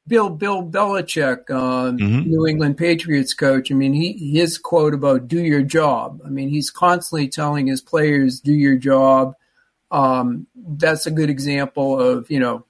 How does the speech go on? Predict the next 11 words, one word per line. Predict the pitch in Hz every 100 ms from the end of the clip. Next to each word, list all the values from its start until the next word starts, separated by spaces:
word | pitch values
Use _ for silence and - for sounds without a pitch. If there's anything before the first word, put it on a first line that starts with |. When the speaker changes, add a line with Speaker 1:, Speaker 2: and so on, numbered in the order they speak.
| - - -
Speaker 1:
guiding | 143 147 147 143
principle, | - 160 156 160 151 143 139
that | 135 127
it's | 127 127 -
simple, | 180 180 175 165 156
it's | 131 127
clear, | - 165 170 160 156 156 147
it's | 127
a | 131
good | 131 143
reminder. | 143 131 135 147 156 156 156 143